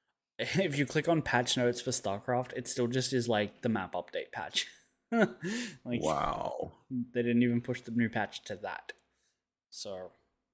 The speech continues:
Speaker 1: yeah.
Speaker 2: Whew.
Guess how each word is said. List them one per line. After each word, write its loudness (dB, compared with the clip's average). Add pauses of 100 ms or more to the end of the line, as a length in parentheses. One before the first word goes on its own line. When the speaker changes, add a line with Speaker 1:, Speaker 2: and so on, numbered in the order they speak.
(1600)
Speaker 1:
yeah. -14 (840)
Speaker 2:
Whew. 12